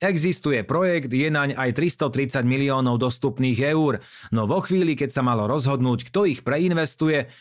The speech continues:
do tendra sa neprihlásila jediná stavebná firma a celý sa musí zopakovať. Ľudia zodpovední za projekt hovoria, že o súťaž bol dostatok záujemcov,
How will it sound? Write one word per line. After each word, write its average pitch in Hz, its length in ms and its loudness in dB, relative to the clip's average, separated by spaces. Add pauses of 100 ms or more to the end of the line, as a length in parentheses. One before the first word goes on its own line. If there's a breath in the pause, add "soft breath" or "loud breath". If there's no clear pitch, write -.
(140 loud breath)
do 190 160 0
tendra 147 320 0
sa 120 160 0
neprihlásila 127 800 0
jediná 170 400 0
stavebná 127 640 0
firma 160 320 0 (240 loud breath)
a 190 160 -4
celý 156 240 0
sa 123 160 -2
musí 117 320 0
zopakovať. 120 720 -2 (400)
Ľudia 165 320 2
zodpovední 156 640 0
za 135 240 0
projekt 135 400 0
hovoria, 156 480 2
že 127 160 0
o 180 80 0
súťaž 165 480 0
bol 131 160 0
dostatok 139 480 -2
záujemcov, 135 880 0